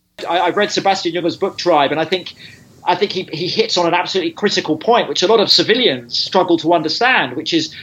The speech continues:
you know, we can talk about, um, horrific or life-threatening ex-, life-threatening experiences on tour, but for a lot of veterans, it's, it's leaving the military that is the trauma, if you like, or it, it's the,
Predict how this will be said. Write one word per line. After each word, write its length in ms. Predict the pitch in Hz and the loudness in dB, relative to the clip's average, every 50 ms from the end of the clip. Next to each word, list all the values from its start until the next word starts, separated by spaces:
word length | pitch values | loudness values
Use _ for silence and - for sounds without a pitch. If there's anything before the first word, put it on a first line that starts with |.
| - - - | -20 -14 -6
you 80 | - 170 | -2 0
know, 80 | 151 | 0
we 120 | 139 165 165 | 0 0 -2
can 140 | - 170 165 | -4 -4 0
talk 300 | - 220 240 254 - 202 | 4 4 4 4 4 2
about, 480 | - 175 165 165 160 151 - - - - - - - - - - _ _ _ _ _ _ - | 2 4 4 4 4 2 0 -6 -14 -20 -20 -20 -20 -20 -20 -20 _ _ _ _ _ _ -2
um, 420 | 170 160 151 143 135 143 135 127 - _ _ _ _ _ _ - - - | 0 2 2 2 0 -2 -6 -14 -18 _ _ _ _ _ _ -20 -18 -14
horrific 640 | - 147 - 160 160 180 185 180 - 180 170 175 156 | -10 -2 2 4 6 6 6 4 2 0 0 2 2
or 320 | 147 147 143 143 143 139 | 4 4 4 4 4 2
life-threatening 720 | 139 165 180 185 175 180 - 160 170 165 - 151 147 156 | 4 4 4 4 2 0 -2 -2 -2 -2 -2 -4 -6 -6
ex-, 260 | 156 - - - - - - - 165 160 - - 110 95 - | -2 -2 -2 -2 -4 -8 -8 -6 -6 -4 -6 -8 -8 -4 -2
life-threatening 560 | 156 165 175 160 - - 170 - - 160 139 | 0 2 0 0 0 -2 -2 -2 -2 -2 -6
experiences 800 | 139 - - - - - 170 170 160 156 - - 147 147 123 135 - - | -4 -4 -4 -4 0 2 2 2 0 0 -2 -2 -2 -2 -2 -4 -2 0
on 240 | 156 151 151 139 | 0 0 0 -2
tour, 580 | - - - 262 277 233 175 120 92 - 80 - - _ - - - - - - _ - | -4 -4 -2 2 4 4 4 4 2 0 -6 -10 -14 _ -20 -20 -20 -20 -20 -20 _ 0
but 200 | 208 220 214 - - | 0 0 2 2 2
for 100 | 196 214 | 4 4
a 60 | 214 | 6
lot 160 | 214 262 285 330 | 6 6 4 4
of 160 | 302 220 196 | 2 2 2
veterans, 480 | 208 180 180 - - 165 147 131 - - | 0 0 0 0 0 -2 -2 -2 -2 -2
it's, 300 | 190 202 - - - - | -2 -2 -2 -4 -8 -4
it's 240 | - 196 185 151 - | -4 -4 -4 -2 -2
leaving 560 | 170 175 214 269 285 294 285 208 208 180 170 | 0 2 4 4 6 6 6 6 4 4 2
the 80 | 165 151 | 2 2
military 680 | 160 226 311 339 311 - - - - 139 - - - - _ - | 4 4 4 4 4 2 -2 -4 -4 -4 -6 -6 -12 -18 _ -2
that 160 | 185 202 190 | -2 2 4
is 220 | 202 185 143 - | 4 4 4 2
the 80 | - 170 | 0 0
trauma, 480 | - - - 214 269 320 349 311 185 131 | 0 2 4 4 6 6 4 4 4 2
if 240 | 110 131 - - | 2 0 -2 -2
you 80 | 135 131 | -2 0
like, 400 | 117 113 104 98 104 - - - | 0 0 0 0 -2 -2 0 4
or 160 | 165 175 185 | 4 6 6
it, 60 | 175 | 6
it's 400 | 180 170 127 185 202 196 - - | 4 2 2 0 0 0 0 2
the, 220 | - 190 175 - | 4 4 4 2